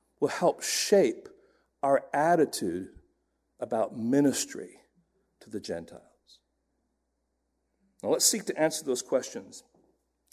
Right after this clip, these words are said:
as we move through this text and the context that's surrounding this text.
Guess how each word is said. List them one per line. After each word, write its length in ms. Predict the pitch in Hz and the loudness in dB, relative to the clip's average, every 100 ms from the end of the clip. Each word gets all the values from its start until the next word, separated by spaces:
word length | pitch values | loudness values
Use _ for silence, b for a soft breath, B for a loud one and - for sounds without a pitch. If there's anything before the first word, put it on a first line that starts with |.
| - | -8
as 180 | 139 135 | -6 -2
we 60 | |
move 260 | 123 143 139 | 2 2 0
through 120 | 131 | -6
this 180 | 113 - | -10 -10
text 460 | - 98 - - _ _ _ - | -10 -10 -12 -18 _ _ _ -6
and 240 | 139 151 | -4 -2
the 60 | 127 | -4
context 840 | - - 190 190 196 - 92 - | -8 -10 -2 -2 -2 -6 -8 -8
that's 140 | - - | -8 -6
surrounding 560 | 123 117 139 131 95 | -2 2 4 2 -2
this 160 | 85 - | -8 -16
text. 160 | - | -20